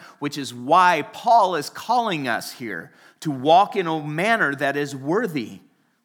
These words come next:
We all belong to one another. If we all belong to each other, then we ought to walk with all humility and gentleness and patience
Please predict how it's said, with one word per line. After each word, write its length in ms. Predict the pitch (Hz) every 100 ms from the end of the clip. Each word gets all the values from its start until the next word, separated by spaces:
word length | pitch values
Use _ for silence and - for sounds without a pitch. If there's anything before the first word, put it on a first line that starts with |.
| _ _ _ _ -
We 140 | 165
all 180 | 196 190
belong 920 | 156 170 170 170 156 196 285 254 -
to 140 | -
one 260 | 170 156 135
another. 580 | 123 110 107 185 254 - _ _ _ _ _ _ _ _ _ _
If 120 | - 143
we 140 | 226
all 160 | 254 240
belong 560 | 196 180 170 254 269 185
to 200 | 208 165
each 240 | 147 -
other, 360 | 135 139 208 185
then 200 | 165 160
we 300 | 165 160 156
ought 300 | 160 156 -
to 380 | 156 143 127 -
walk 720 | 120 135 202 139 156 - - _ _ -
with 160 | 131
all 160 | 127 123
humility 720 | 135 127 143 127 104 98 110 -
and 100 | 110
gentleness 800 | 117 95 92 95 95 - - _ _ _ _ -
and 180 | 98
patience 680 | - 135 113 95 90 87 -